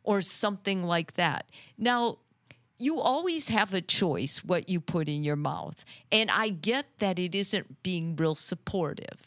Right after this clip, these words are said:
if your partner brings home that stuff. But to be, but to project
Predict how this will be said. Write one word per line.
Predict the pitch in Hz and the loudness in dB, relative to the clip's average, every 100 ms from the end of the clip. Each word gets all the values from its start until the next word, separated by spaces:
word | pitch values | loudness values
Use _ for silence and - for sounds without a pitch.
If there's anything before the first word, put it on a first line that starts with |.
| - | -10
if | 175 160 147 160 | -4 -2 -4 -6
your | 160 | -4
partner | 185 165 - 156 | -2 -2 -2 -2
brings | 170 165 147 | -2 -2 -4
home | 175 165 | -4 -4
that | 165 98 - | -6 -8 -6
stuff. | 156 147 - - - - | -6 -6 -8 -16 -14 -2
But | 254 - | -2 0
to | 233 | -2
be, | 185 226 262 311 - _ _ _ - - 202 | 0 0 0 -2 -6 _ _ _ -20 -16 -2
but | 240 240 - | 0 0 -2
to | 226 190 _ | -4 -4 _
project | - 196 165 214 233 - | -2 0 0 0 0 -2